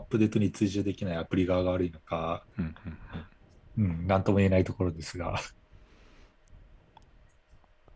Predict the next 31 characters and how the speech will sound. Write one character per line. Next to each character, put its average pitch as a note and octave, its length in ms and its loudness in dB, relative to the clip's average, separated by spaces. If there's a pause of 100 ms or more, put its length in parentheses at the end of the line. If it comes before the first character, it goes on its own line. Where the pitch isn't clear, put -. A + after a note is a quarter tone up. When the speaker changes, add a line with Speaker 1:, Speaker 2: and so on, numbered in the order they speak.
(340)
Speaker 1:
ま F2 400 -2
あ、 - 20 -8
う G2+ 60 0
ん、 F2 100 -2
ま E2+ 160 -8
あ E2 60 -12
で E2+ 80 -12
も、 F2 60 -16 (600)
プ - 80 -6
ラ F#2+ 100 0
ッ - 40 -18
ト C#3 100 0
フ D3+ 80 2
ォ C#3 40 4
ー - 40 0
ム G2+ 40 -2
っ - 40 -8
て - 100 -8
そ G2+ 140 0
う - 20 4
い A2 60 2
う A2 40 0
も B2 100 -2
ん A#2+ 40 -4
だ G#2 120 -2
し - 140 -8
な E2+ 260 -14
っ - 20 -20 (160)
て - 100 -16
い - 100 -20
う。 - 40 -20